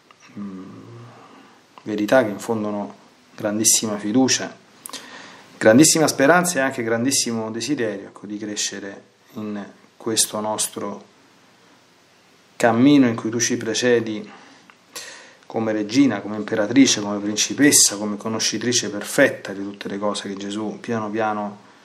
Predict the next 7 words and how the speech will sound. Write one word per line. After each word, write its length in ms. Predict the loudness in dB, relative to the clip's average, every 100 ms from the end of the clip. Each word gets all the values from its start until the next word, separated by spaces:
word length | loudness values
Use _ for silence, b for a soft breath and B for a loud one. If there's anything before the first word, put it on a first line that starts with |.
| b b b -12
ci, 340 | -8 -6 -6 -8
eh, 480 | -12 -14 -14 -14 -16 B B B B _ _ _ _ -20 -20 -20 -20 -10
ci 160 | -2 -2
svela, 540 | 0 4 6 6 2
ci 160 | -4 -8
snoda, 580 | -8 -2 0 0 -4
ci, 600 | -8 -8 -8 -8 -10 -12